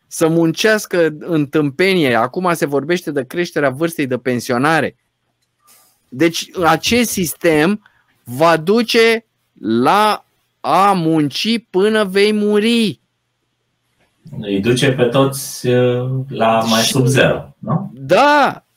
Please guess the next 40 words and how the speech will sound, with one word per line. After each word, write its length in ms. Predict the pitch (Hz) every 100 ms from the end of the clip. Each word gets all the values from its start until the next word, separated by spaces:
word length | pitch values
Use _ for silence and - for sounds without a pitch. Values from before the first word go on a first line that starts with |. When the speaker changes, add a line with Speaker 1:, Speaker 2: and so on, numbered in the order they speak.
| _
Speaker 1:
îi 200 | 135 143
duce 340 | 139 214 247 226
Speaker 2:
Da. 60 |
Speaker 1:
sub 280 | - 220 196
zero, 520 | 165 160 240 254 175
permanent 680 | 131 190 226 226 202 220 214
dator 380 | 185 165 190 214
și 140 | -
în 60 | 196
momentul 380 | 185 214 226 233
în 60 |
care 240 | 208 196 190
nu 160 | 220
vei 180 | 214 220
mai 220 | 196 190
pu-, 220 | 180 -
putea 440 | 165 170 160 214 220
produce 560 | 185 170 175 208 185
ca 200 | 156 156
să 140 | 147 147
dai 240 | 156 196
taxe 420 | - 185 185 -
la 180 | 151 139
stat, 420 | 113 - 180 240 - - _ _ _ _ _ _ _ - 69 87
vei 300 | 160 240 240
muri. 480 | 226 247 277 220 - _ _
Ce 180 | - 247
interes 640 | 285 269 233 233 247 254 -
are 240 | 220 202
statul 420 | 170 - 226 208
să 140 | 185 185
te 160 | 190
țină 260 | 180 220 202
în 100 | 180
viață 400 | 156 202 190 175
când 220 | 180 165
el 160 | 196 190
are 180 | 190 190
să-ți 360 | - 180 170
dea? 340 | 165 190 135